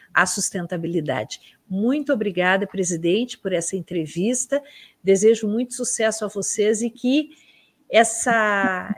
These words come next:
e que esse espaço, é, dentro das linhas de crédito seja cada vez maior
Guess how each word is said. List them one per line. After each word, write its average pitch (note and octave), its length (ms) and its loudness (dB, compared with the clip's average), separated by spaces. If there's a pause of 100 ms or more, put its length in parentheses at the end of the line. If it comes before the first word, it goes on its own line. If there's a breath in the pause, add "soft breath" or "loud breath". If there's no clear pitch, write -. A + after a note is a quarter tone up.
(300)
e G#3 240 -4
que B3 200 -2
esse C4 220 2
espaço, B3 800 0 (360 loud breath)
é, F#3+ 280 4
dentro A3+ 720 4
das F#3+ 300 0
linhas G#3+ 420 -2
de F#3 80 -8
crédito G#3 520 -4
seja A#3+ 240 -4
cada G#3 260 -4
vez A3 280 -2
maior A#3 540 -2